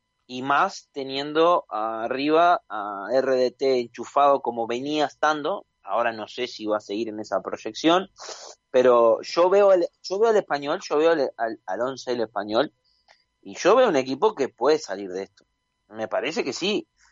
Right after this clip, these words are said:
Eh, luego ya, mm, veremos lo que pasa en estos once partidos. Y bueno, y el Alavés, eh, venía haciéndolo, no lo venía haciendo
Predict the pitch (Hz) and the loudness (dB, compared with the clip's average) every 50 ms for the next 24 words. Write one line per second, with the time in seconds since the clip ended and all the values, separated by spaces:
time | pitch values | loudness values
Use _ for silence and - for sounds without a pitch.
0 | _ _ _ _ - 104 107 110 110 104 107 123 147 170 170 156 - 156 165 180 | _ _ _ _ -4 0 0 2 2 2 4 4 4 4 2 2 2 2 2 2
1 | 185 - - _ _ _ _ _ - 123 120 120 120 117 117 120 135 151 160 160 | 2 0 -4 _ _ _ _ _ -14 -12 -10 -8 -6 -4 -2 0 0 0 0 0
2 | 156 139 120 120 123 110 - 131 131 - 131 120 120 120 120 - 123 113 - 120 | 0 0 0 0 -2 -2 -2 -2 -2 -2 -2 -4 -4 -4 -6 -6 -8 -8 -8 -8
3 | 113 113 113 - 117 107 95 _ _ 92 90 87 87 _ _ _ _ _ _ _ | -8 -8 -6 -4 -4 -4 -4 _ _ _ -16 -16 -16 _ _ _ _ _ _ _
4 | _ _ _ - 107 117 151 185 180 156 135 123 120 127 127 131 127 123 127 127 | _ _ _ -6 -2 0 2 4 4 4 4 4 4 4 4 4 4 4 4 6
5 | 127 127 143 156 175 185 202 208 - - - _ _ _ 127 127 123 123 123 120 | 4 4 4 4 4 2 2 0 -4 -8 -20 _ _ _ -8 -6 -4 -4 -4 -4
6 | 117 113 110 107 104 _ _ _ _ _ _ _ _ _ _ _ _ _ _ _ | -4 -6 -8 -10 -12 _ _ _ _ _ _ _ _ _ _ _ _ _ _ _
7 | _ _ _ _ - 127 127 131 143 147 151 151 143 - - 156 151 143 143 143 | _ _ _ _ -8 -6 -6 -4 0 0 0 0 0 -2 -6 -6 -2 0 0 2
8 | 139 135 131 127 - - _ 131 139 139 156 165 165 156 147 147 151 - 135 - | 4 4 4 4 2 -2 _ -14 -8 -4 0 0 2 2 0 -2 -6 -12 -18 -18
9 | - - 139 139 135 131 131 123 107 | -18 -18 -14 -8 -4 -2 -2 -2 -2